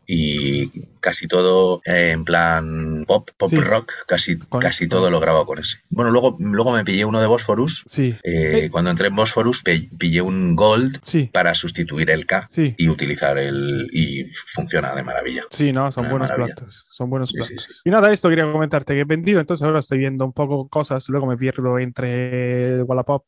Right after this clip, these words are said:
Speaker 2: que es mi nueva red social, <laughs> básicamente.
Speaker 1: <laughs> Sí.
Speaker 2: Y, y ya está. Y luego he visto una cosa, ¿tú,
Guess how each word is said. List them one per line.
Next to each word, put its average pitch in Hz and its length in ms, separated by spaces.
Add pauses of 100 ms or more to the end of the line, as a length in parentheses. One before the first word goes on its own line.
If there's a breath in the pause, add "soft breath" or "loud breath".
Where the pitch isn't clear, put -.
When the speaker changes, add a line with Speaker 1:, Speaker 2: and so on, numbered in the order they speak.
Speaker 2:
que 123 100
es 117 100
mi 127 100
nueva 131 180
red 127 140
social, 143 440
<laughs> - 680
básicamente. 127 540
Speaker 1:
<laughs> - 760 (920 loud breath)
Sí. 85 120 (340)
Speaker 2:
Y, - 480
y 147 40
ya 147 100
está. 127 320
Y 196 100
luego 247 240
he 214 40
visto 190 280
una 208 140
cosa, 202 300
¿tú, 254 180